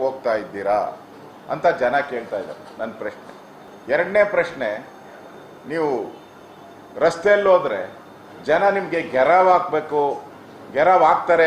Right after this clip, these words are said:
ಅನ್ನೋ ಭೀತಿಯಿಂದ ನೀವು ವೈಮಾನಿಕ ಸಮೀಕ್ಷೆಗೆ ಹೋಗ್ತಾ ಇದ್ದೀರಾ?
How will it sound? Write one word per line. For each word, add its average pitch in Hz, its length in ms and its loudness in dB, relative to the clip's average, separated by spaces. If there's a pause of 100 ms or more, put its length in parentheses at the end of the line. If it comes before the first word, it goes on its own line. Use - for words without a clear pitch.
ಅನ್ನೋ 143 140 -4 (140)
ಭೀತಿಯಿಂದ 165 520 -4 (1000)
ನೀವು 190 240 0 (1040)
ವೈಮಾನಿಕ 165 480 0 (280)
ಸಮೀಕ್ಷೆಗೆ 127 480 -6
ಹೋಗ್ತಾ 104 240 -4 (100)
ಇದ್ದೀರಾ? 92 280 -8